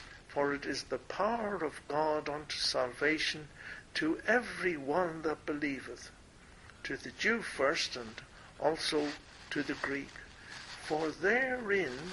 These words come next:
is the righteousness of God revealed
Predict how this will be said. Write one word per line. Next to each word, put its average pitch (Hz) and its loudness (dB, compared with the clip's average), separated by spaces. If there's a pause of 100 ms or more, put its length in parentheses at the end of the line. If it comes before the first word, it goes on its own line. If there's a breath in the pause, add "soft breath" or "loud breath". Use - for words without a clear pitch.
(140)
is 151 0
the 139 0
righteousness 165 2
of 147 -6
God 147 4
revealed 143 -2